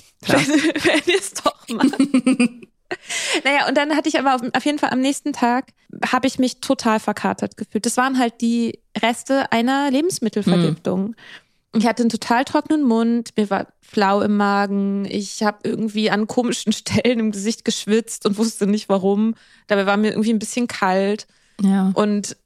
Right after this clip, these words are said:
Speaker 2: äh, hab mich zittrig gefühlt und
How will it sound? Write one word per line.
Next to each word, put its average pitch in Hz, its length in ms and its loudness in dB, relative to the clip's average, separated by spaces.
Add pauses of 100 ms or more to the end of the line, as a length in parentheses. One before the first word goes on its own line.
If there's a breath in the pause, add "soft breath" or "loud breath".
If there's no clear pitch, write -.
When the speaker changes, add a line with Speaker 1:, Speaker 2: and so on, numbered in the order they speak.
(180)
Speaker 2:
äh, 85 260 -6 (320)
hab 214 160 0
mich 233 180 0
zittrig - 440 -2
gefühlt 196 720 -2
und 190 640 -4